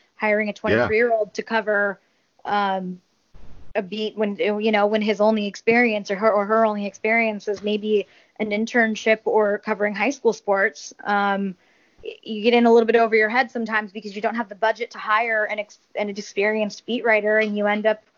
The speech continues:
Speaker 1: with somebody that you either have to train or somebody who's just not ready for the job. That we could end up seeing that as well. Um, I, I think, I still think the best way,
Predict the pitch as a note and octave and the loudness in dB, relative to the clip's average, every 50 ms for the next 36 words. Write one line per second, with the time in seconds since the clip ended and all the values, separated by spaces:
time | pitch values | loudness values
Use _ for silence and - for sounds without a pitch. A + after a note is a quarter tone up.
0 | _ _ _ _ _ - G#3+ G#3+ - A3 G#3+ A3 G#3+ A3 G#3 G#3+ F#3 G3+ G3+ A3+ | _ _ _ _ _ -10 -6 -2 -2 0 2 4 2 4 2 0 -4 -2 -2 0
1 | A#3 A#3 A3+ A3+ G3+ G#3+ A3 - - G3 - - G#3 G3+ A3 B3 D4 D#4 C#4+ A3+ | 0 2 0 0 0 0 -2 -4 -4 -16 -6 -4 -2 0 0 0 0 2 2 4
2 | G#3+ G#3+ G#3 G#3 G3 - _ _ _ _ _ _ - - A#3+ A#3 A#3 A#3 A3+ B3+ | 4 4 4 2 0 -2 _ _ _ _ _ _ -4 0 0 2 2 2 2 2
3 | B3 - - A3 - A3 - - A3 A3 A3 G#3+ G#3 A#3 A#3 A3+ C4+ D#4 D4 A#3 | 0 0 -2 -4 -2 -2 0 2 2 2 2 2 0 -2 0 2 4 4 4 4
4 | G#3 F#3 - G#3+ G3+ E3+ G#3+ A3 - - C4 B3+ B3+ B3+ B3+ B3 - - B3+ B3+ | 2 0 -2 -2 -2 -2 -4 -6 -2 -2 -2 0 0 -2 -2 -4 -2 -2 0 0
5 | B3 A#3+ A#3+ A3+ A3+ - - A3+ G3+ G3+ C4 C#4+ B3+ G3+ F#3+ F#3 F#3 - _ _ | 0 0 0 -2 -4 -2 -4 -6 -4 -2 0 0 0 0 0 -4 -6 -8 _ _
6 | - - G3+ G3+ G3+ G3+ G3 G3 G3 F#3+ G3 F#3+ F#3 _ _ _ _ _ _ _ | -8 -4 -2 0 0 0 0 0 -2 -2 -4 -8 -10 _ _ _ _ _ _ _
7 | - - - - - - - - F#3 F3 - G#3+ G#3+ - - A#3 A3+ A3 G#3+ - | -20 -20 -16 -16 -16 -14 -6 -4 -2 -2 0 -2 -4 -2 -2 -2 -2 -2 -6 -10
8 | - - - - _ _ _ _ _ _ _ _ _ _ - - - G3+ - - | -14 -20 -20 -20 _ _ _ _ _ _ _ _ _ _ -12 -8 -8 -8 -2 0
9 | A#3 G#3+ - A#3 G#3 A3+ G3+ - - G3+ G3 G3 - - F#3+ F#3 F3+ F3+ F3+ F#3 | 0 0 0 0 0 -2 -4 2 2 0 0 0 -2 -2 0 0 0 0 0 0
10 | G3 G3+ G#3 G3+ | 0 -2 -2 -6